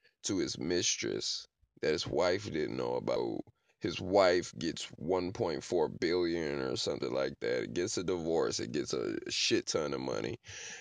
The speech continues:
And his wife divorces him and takes a bunch of money. And now the text messages between,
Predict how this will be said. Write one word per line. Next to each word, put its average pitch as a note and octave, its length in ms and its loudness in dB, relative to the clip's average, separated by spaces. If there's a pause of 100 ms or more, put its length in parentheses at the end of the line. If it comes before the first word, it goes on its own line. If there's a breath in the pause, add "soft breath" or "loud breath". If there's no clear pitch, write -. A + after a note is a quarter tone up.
And G2+ 100 -2
his - 140 -4
wife F2 340 4
divorces C#2+ 760 0
him A1 180 -2
and A#1 120 -4
takes E2+ 260 0
a B1+ 80 -2
bunch D#2+ 360 -2
of C2+ 100 0
money. B1 400 -2
And B1+ 140 -2
now B1+ 360 0 (420 loud breath)
the - 100 -4
text G2+ 400 2
messages D2+ 600 -2
between, D2+ 600 -4